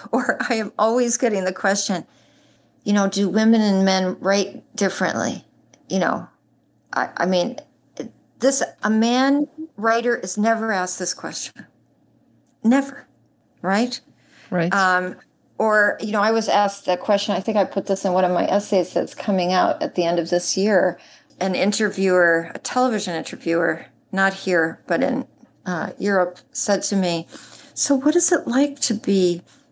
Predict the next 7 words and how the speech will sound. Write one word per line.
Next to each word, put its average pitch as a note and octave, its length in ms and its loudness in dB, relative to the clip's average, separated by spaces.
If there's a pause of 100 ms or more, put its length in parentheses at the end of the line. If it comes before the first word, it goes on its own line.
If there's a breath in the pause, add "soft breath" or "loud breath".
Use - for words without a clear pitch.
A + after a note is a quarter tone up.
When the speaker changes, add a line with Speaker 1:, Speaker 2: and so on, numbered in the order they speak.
(200)
Speaker 1:
a - 100 0
wife, G3+ 680 -2 (400 loud breath)
a G#3 80 2
mother, G3 640 2 (420 soft breath)
and D#4+ 360 6
a G#3+ 80 4
writer?" F3+ 560 -2